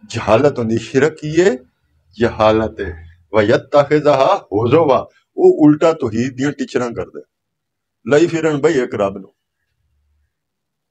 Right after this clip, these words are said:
ہاں جی۔ او ایک، او نہیں، او بھونکدا پیا ایک مولوی۔ آکھے نا، او ایک مرید یا جنید، یا جنید کردا پیا ہا،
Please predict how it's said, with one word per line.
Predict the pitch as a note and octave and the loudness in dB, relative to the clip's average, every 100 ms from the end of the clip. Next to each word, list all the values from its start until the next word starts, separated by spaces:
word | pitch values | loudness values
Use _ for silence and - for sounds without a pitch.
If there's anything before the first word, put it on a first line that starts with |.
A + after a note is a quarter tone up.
| _ _ _ _ _ _ _ _ - | _ _ _ _ _ _ _ _ -12
ہاں | G#2+ | -10
جی۔ | C#3 - _ _ _ _ _ _ _ _ _ _ _ _ _ _ - | -10 -12 _ _ _ _ _ _ _ _ _ _ _ _ _ _ -6
او | C3+ D3 D3 C#3+ C#3 | 0 2 4 4 4
ایک، | A#2+ B2 B2+ D3 F3 _ _ - | 4 2 0 -2 -2 _ _ -2
او | D#3 | 2
نہیں، | F3 A#3 | 4 4
او | G#3 | 4
بھونکدا | F#2+ F#2 A2+ B2 C#3 D3 | 0 -4 0 2 2 2
پیا | B2+ A#2+ | 0 -4
ایک | A2+ | -4
مولوی۔ | G#2+ G#2+ G#2 G2 _ _ _ _ _ _ _ - | -4 -4 -6 -10 _ _ _ _ _ _ _ -6
آکھے | A2+ B2 C3 | -2 0 0
نا، | D#3+ D3+ A2 F2+ - _ | 2 0 -2 -8 -20 _
او | - C#3+ C#3 B2+ B2 A2+ G#2 - _ _ _ _ _ _ _ _ - _ _ _ - - - - - _ _ _ - | -2 2 2 2 -2 -4 -6 -12 _ _ _ _ _ _ _ _ -20 _ _ _ -20 -20 -20 -20 -20 _ _ _ -4
ایک | D3 D#3 | -2 -2
مرید | C3+ C3+ D#3 E3+ C#3+ | 0 2 4 2 2
یا | C#3+ D#3+ | 2 2
جنید، | D3+ D3+ D3 | 2 0 0
یا | C#3 C#3 D3 | 2 0 0
جنید | D#3 D#3 D3+ | 0 0 0
کردا | C#3+ C3 D3 | -2 0 0
پیا | D3 C#3+ | 2 2
ہا، | C3+ | 2